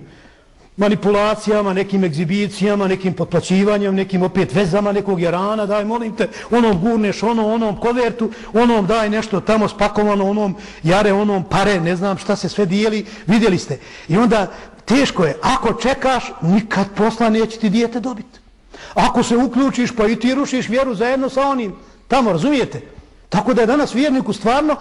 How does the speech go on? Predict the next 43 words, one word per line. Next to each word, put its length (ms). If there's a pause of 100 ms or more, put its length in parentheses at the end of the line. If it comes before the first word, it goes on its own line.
(260)
teško. 300
Ja 60
sam 180
vam 100
govorio 260
jedan 240
put 220 (240)
ranije. 380 (280)
Čovjek 300
zaposlen 440
u 80
općini, 340 (400)
njegova 400
žena 460 (1000)
u 40
Sarajevu, 380 (260)
njegova 360
žena 280 (180)
profesorca 460
na 80
fakultetu, 640 (200)
dijete 340
mu 80
treća 320
godina 240
fakulteta, 580
on 80
mene 180
moli, 300
daj, 220
molim 260
te, 140
ti 120
imaš 260
nekoga 340
gore 240 (340)
u 60
B 180
B 80 (140)
I 20
banci, 500
ima 140
vaš 400